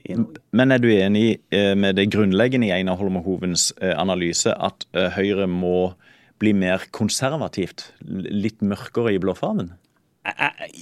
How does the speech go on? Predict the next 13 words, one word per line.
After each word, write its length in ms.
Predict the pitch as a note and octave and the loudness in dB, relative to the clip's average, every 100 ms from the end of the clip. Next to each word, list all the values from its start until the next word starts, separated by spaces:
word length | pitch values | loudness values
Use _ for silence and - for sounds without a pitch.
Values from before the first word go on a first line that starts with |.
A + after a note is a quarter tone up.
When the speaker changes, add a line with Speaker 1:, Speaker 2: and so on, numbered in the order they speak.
| D3 | 2
Speaker 1:
ikke 360 | C3 - - D3 | 2 0 4 6
når 180 | D3 D3 | 6 6
det 100 | C#3+ | 6
gjelder, 560 | A2+ A#2 A#2 A#2 G#2+ | 6 6 6 4 2
eh, 840 | G#2 G#2 G2 G2 F#2+ G2 G2 F#2+ G2 | 4 6 6 4 4 2 2 0 2
hverken 640 | G2+ G2 - G#2 G2+ G2 | 0 0 -2 0 2 0
id 420 | - A#2+ A#2+ G#2 G#2 | 2 2 2 -2 0
eller, 920 | F#2 A2 G#2+ G2+ G2+ G2 G2 G2 G2 | 4 4 6 6 8 8 8 6 6
eh, 1200 | F#2+ F#2 F2+ F2+ F2 E2+ E2 D#2+ D#2+ D#2 D#2+ E2 | 6 6 4 4 2 2 0 -2 -4 -4 -6 -8
pride. 540 | - G2 A#2 F2 D2 - - | 0 2 4 0 -4 -12 -14
F-, 180 | - - G#2+ | -20 -18 -16
for 180 | - | 0
det 80 | A#2+ | 4